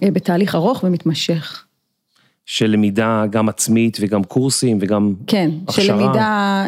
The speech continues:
Speaker 1: של למידה פורמלית ובלתי פורמלית, וירטואלית ופיזית,
Speaker 2: אתם
Speaker 1: אה,
Speaker 2: מספקים הרבה משאבים לשליחים.
Speaker 1: כן, כן.
Speaker 2: זאת אומרת, השליח, הוא לא צריך ל-, יגידו לו, "לך ליוטיוב, תלמד", הוא, יש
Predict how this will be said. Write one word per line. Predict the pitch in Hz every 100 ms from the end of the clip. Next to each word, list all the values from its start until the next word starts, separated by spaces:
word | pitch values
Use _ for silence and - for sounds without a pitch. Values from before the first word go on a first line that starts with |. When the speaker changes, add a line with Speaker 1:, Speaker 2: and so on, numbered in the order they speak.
| 196
Speaker 1:
של | - 196 175 175
למידה | 175 180 180
פורמלית | 175 160 202 254 220
ובלתי | 165 160 240 240
פורמלית, | 214 208 202 202 190 190 185 156
וירטואלית | 160 156 170 185 185 175 165 156 180 135 139 - - - -
ופיזית, | - 233 226 240 220
Speaker 2:
אתם | 175 170
Speaker 1:
אה, |
Speaker 2:
מספקים | 185 165 131 160
הרבה | 135 139
משאבים | 123 131 117 101 85
לשליחים. | 98 98 214 165 87
Speaker 1:
כן, | 78 - 180
כן. | 165 -
Speaker 2:
זאת | -
אומרת, | 120 123
השליח, | 135 143 139
הוא |
לא | 151
צריך | 151 139
ל-, | 131 120 117 -
יגידו | 123 123
לו, | 117
"לך | 139 127
ליוטיוב, | 131 151 151
תלמד", | 127 117 113 104
הוא, | 131 156 151 -
יש | 139 -